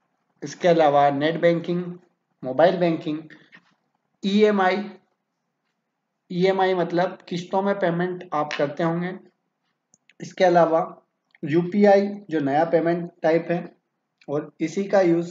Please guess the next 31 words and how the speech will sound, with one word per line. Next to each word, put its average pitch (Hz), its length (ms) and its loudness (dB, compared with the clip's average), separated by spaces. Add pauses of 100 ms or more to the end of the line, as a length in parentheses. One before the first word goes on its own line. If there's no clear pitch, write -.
ज़्यादातर 147 460 0
लोग 170 260 -2
करते 131 260 -2
हैं। - 200 -16 (840)
अब 202 340 4
इन 226 200 0
सब 240 300 2
चीज़ों 202 340 0
पे 208 140 -2
तो 208 120 -2
आपका 190 320 2
ध्यान 180 320 0
गया 165 240 4
होगा 175 260 0
क्योंकि 170 360 -10
ये 165 180 -2 (680)
present 175 520 0 (120)
time 156 340 -2
पे 165 180 2 (100)
बहुत 165 400 -4
ही 165 140 -2
ज़्यादा 147 340 0
यूज़ 151 280 -2
होने 143 200 -4
वाले 139 300 -4 (640)
payment 156 300 -2
system 143 380 -8
हैं, 139 240 -12 (400)
लेकिन 165 520 0 (560)
कुछ 208 240 0
payment 180 460 0